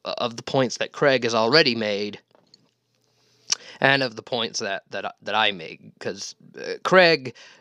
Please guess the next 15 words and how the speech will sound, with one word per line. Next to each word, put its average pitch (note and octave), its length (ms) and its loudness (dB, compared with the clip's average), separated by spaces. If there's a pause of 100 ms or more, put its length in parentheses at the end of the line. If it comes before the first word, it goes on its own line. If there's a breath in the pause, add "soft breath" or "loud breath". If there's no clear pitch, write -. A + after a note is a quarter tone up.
(120)
uh, - 260 -8
th-, C#3+ 120 -2
there, D#3 180 8
there's D3+ 320 6
a, D3 80 6
there's C#3+ 240 2
a C#3+ 60 4
lot C#3 180 8
of A#2+ 80 -4
redundancy G#2+ 680 -4
in G2+ 120 -10
his F#2 400 -10 (540)
critique. - 800 -6 (1300 soft breath)
Um, G#2+ 560 4
anyway, C3 460 4